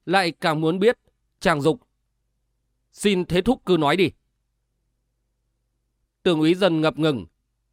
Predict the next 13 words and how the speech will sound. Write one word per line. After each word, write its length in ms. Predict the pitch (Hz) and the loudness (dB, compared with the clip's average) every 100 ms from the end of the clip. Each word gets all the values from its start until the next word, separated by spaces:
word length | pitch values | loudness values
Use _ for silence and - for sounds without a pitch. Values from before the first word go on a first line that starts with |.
| _ _ _ _ _ _ _ _ | _ _ _ _ _ _ _ _
"Châu 200 | 190 180 | 0 2
Nhi 200 | 165 160 | 2 0
bảo, 360 | 147 143 95 - _ _ | 0 -4 -6 -20 _ _
vạn 260 | 170 214 170 | -8 -6 -2
nhất 180 | 208 - _ _ | -4 -4 _ _
mà 280 | 170 190 180 | 0 2 2
không 240 | - 208 | 2 0
tìm 200 | 190 160 | 0 -2
được 160 | 156 - | -2 -4
phương 220 | - 185 135 | 0 0 2
thuốc 180 | 226 - - | 0 0 -6
tán 220 | 135 214 | -6 -2
độc, 240 | 165 - | -2 -2